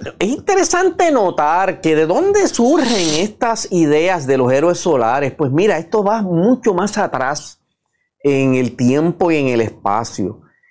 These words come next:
Esto, eh, va al nacimiento de las, de las sociedades agrarias, ¿ok? Allá en el Neolítico, estamos hablando de una época posiblemente anterior a los diez mil años. ¿Ok?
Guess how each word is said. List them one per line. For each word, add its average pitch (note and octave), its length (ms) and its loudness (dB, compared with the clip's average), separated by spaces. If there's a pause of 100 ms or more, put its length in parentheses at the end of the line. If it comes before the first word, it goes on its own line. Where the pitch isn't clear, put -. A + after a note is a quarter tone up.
Esto, A3+ 880 0
eh, C#3+ 600 2 (300)
va G#3+ 240 0
al D#3 440 -2
nacimiento F3 840 0
de F3+ 140 2
las, C#3 360 -4
de C3+ 240 2
las B2+ 180 0
sociedades C#3+ 960 -2
agrarias, A#2+ 920 -2 (320)
¿ok? G2 140 -8 (400)
Allá A#2+ 200 0
en A3+ 100 0
el G3+ 160 2
Neolítico, A#2+ 760 0
estamos C3 280 -2
hablando G3 460 0
de D#3 60 2
una E3 200 0
época G3+ 320 -2
posiblemente E3 720 0
anterior D3 480 0
a F3 60 2
los C3 100 -2
diez A2+ 180 0
mil B2 220 2
años. A#2 380 -2 (680)
¿Ok? F#2 160 -8